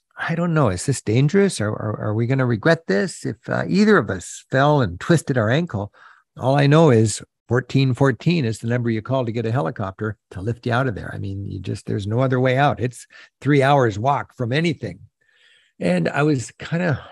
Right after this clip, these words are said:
hemming and hawing and wondering, "Should I get to the top?" And there I am, just a hundred yard, a hundred meters from the top of that little hike. And my phone rings.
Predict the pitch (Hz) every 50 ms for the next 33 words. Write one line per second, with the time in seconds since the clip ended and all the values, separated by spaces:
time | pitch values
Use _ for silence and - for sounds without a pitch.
0 | - - 110 117 120 135 139 139 143 135 117 98 - - 127 135 135 139 139 131
1 | 127 120 107 104 123 139 139 143 139 120 - - 110 110 113 - 143 - - 120
2 | 123 - - - - 147 147 147 143 - 143 131 151 175 175 170 160 147 143 160
3 | 160 - - 127 - 190 208 220 214 180 143 127 139 151 156 143 139 - - -
4 | 127 165 214 220 202 143 117 127 156 175 170 117 92 - - - 120 117 110 110
5 | - 135 135 127 - 123 117 120 113 - - - 147 135 107 101 127 170 175 -
6 | - - _ _ _ _ _ _ _ _ - - - - _ _ - - 151 160
7 | 175 170 - - - 180 208 240 247 240 220 180 127 101 78 - _ _ _ -
8 | - _